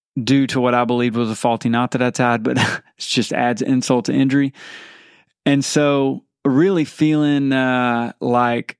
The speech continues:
I have screwed up on that trip. Well, there's an oyster reef at one end of the lake. And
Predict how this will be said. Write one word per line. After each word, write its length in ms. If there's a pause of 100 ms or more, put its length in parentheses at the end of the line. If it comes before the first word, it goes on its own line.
(100)
I 200
have 160
screwed 600 (440)
up 400
on 180
that 180
trip. 360 (100)
Well, 400 (600)
there's 280
an 100
oyster 420
reef 320 (140)
at 180
one 280
end 180
of 60
the 60
lake. 400 (1000)
And 240